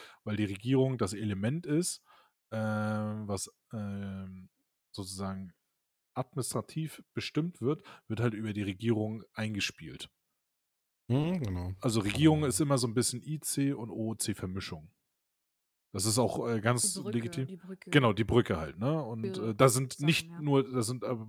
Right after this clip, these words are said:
Speaker 1: ich glaub, sogar unfassbar wenig Teammitglieder drin. Ich glaube, jetzt nur noch, äh, ähm, Froning. Ansonsten ist da gar kein Teammitglied mehr drin.
Speaker 2: Meinst du jetzt in der Regierung oder im Parlament?
Speaker 1: In der Regierung. Parlament ist eine ganz andere Geschichte.
Speaker 2: Äh, ja, meine ich ja.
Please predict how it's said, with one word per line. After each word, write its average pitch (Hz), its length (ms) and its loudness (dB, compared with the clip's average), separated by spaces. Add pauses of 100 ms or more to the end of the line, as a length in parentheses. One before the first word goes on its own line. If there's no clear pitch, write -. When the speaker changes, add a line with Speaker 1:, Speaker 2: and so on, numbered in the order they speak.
(180)
Speaker 1:
ich - 160 -16
glaub, - 340 -8
sogar 107 400 -2
unfassbar 117 480 -2
wenig 98 240 -4
Teammitglieder 85 540 -10
drin. 87 240 -14 (200)
Ich - 120 -10
glaube, 98 300 -2
jetzt 110 280 -4
nur 110 120 -2
noch, 101 220 -4
äh, 98 380 -2 (720)
ähm, 92 580 -8
Froning. 147 500 2 (380)
Ansonsten 107 320 -2
ist 98 120 -6
da 104 80 2
gar 104 240 4
kein 98 200 0
Teammitglied 92 560 -8
mehr 85 80 -6
drin. 82 240 -10 (1040)
Speaker 2:
Meinst 98 180 2
du 104 40 2
jetzt 92 100 0
in 95 80 0
der 92 120 2
Regierung 101 360 2
oder 139 120 2
im 104 80 2
Parlament? 87 520 -2 (240)
Speaker 1:
In 123 80 0
der 127 100 8
Regierung. 117 340 4
Parlament 101 420 4
ist 131 100 2
eine 131 80 0
ganz 113 160 2
andere 95 240 -2
Geschichte. 90 440 -4 (600)
Speaker 2:
Äh, 113 320 -6
ja, 73 80 -6 (280)
meine 87 160 -2
ich 82 80 -6
ja. 87 100 -2